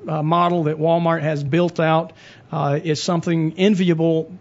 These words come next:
uh, by Amazon, and, uh, Walmart wants to build up its online sales.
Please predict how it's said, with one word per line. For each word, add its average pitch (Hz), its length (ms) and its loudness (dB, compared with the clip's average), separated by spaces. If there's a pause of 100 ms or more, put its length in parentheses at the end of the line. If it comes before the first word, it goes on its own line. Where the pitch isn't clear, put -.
(120)
uh, 139 220 -4
by 160 760 -2
Amazon, 165 680 0 (340)
and, 151 320 0
uh, 147 440 0
Walmart 175 600 2
wants 156 240 -2
to 156 100 -6
build 165 300 2
up 147 160 0
its 156 200 -4
online 147 440 -2
sales. 165 460 -4